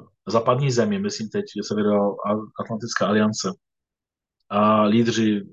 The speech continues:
právě Spojených států, Německa, Francii a Velké Británie a tak dále, a tak dále, nevymýšlí způsob, aby více a rychleji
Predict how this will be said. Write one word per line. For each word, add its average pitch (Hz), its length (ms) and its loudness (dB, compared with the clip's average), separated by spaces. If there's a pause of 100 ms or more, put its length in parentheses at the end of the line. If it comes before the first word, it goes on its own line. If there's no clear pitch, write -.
(120)
právě 107 240 -2
Spojených 101 340 -4
států, 110 560 -4 (300)
Německa, 117 360 0
Francii 117 580 -2 (440)
a 104 60 0 (1160)
Velké 117 220 -2
Británie 117 460 2
a - 20 -2
tak 107 140 -2
dále, 107 120 0
a 104 40 -2
tak 107 120 -6
dále, 104 280 0 (580)
nevymýšlí 123 720 0
způsob, 123 460 -4 (120)
aby 113 640 2 (720)
více 127 380 0
a 117 400 0
rychleji 117 560 0